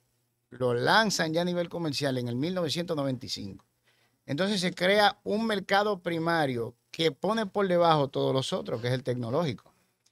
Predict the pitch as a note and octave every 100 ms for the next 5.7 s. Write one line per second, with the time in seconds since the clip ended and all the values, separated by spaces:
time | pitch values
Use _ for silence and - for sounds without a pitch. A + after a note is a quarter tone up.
0 | _ _ _ _ - G#3+ C4+ C#4+ C#4+ B3+
1 | B3+ B3 A#3 G3+ G3+ G#3 G3+ F#3+ G#3 G#3
2 | G3 - A3+ C4+ C#4+ D4+ D4+ C#4+ C4+ B3
3 | A3+ G#3 F#3+ - A3 A3+ G#3 F#3+ E3+ F3
4 | E3 D3 - D#3+ C#3 B2+ G3+ A3 D#3+ F3
5 | E3+ D3+ A#2 A2 G#2+ E2+ C2+